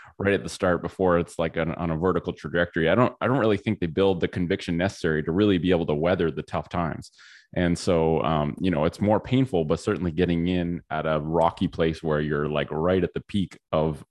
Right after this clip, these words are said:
then a decline, I think forces you to really reassess, right? And, um, and for, for most people that I've heard from that have done, that have gone through it at that point,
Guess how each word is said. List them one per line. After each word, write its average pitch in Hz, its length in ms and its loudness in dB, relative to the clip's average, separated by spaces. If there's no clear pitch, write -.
then 82 240 2
a 76 80 2
decline, 82 500 2
I 82 80 2
think 104 320 0
forces 123 380 2
you 113 80 2
to 92 80 0
really 107 220 2
reassess, 101 680 -2
right? 87 240 0
And, 85 380 0
um, 82 340 0
and 87 280 0
for, 85 220 -8
for - 180 -2
most 104 280 4
people 101 240 0
that 87 140 2
I've 80 160 2
heard 82 220 -4
from 85 260 -2
that 78 140 0
have 76 160 -4
done, 98 280 2
that 87 100 2
have 82 160 -2
gone 98 240 2
through 92 200 -2
it 85 40 2
at 80 100 -4
that 76 200 -4
point, 127 280 0